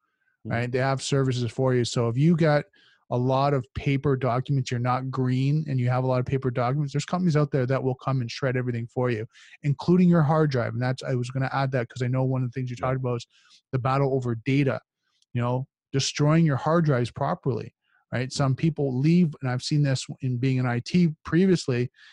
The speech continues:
Speaker 2: is they'll leave their old computers or they'll take them to a recycling, and it's just the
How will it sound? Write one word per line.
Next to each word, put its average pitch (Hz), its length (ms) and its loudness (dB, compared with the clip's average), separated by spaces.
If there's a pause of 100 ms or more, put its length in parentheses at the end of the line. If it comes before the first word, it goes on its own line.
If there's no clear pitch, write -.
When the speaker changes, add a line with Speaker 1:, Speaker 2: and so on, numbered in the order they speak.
(140)
Speaker 2:
is 135 100 0
they'll 165 180 4
leave 160 220 4
their 156 180 0
old 147 200 2
computers 139 640 4
or 139 80 4
they'll 147 240 0
take 139 120 -2
them 139 140 0
to 143 140 0
a 127 40 2
recycling, 131 680 -2
and 143 100 0
it's 135 120 -2
just - 240 -2
the 135 100 -2